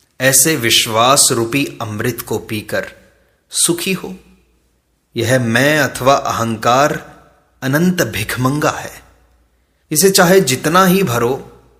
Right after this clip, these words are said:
यह खाली ही रहता है। सिकंदर जैसा विश्व विजेता भी कहता है,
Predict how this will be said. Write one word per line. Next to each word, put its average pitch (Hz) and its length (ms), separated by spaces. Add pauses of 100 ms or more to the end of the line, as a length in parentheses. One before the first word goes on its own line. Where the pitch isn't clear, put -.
(280)
यह 151 240
खाली 110 300
ही 151 140
रहता 175 320
है। 170 200 (1000)
सिकंदर 170 560
जैसा 143 340
विश्व 147 360
विजेता 131 460
भी 135 160
कहता 127 360
है, 135 320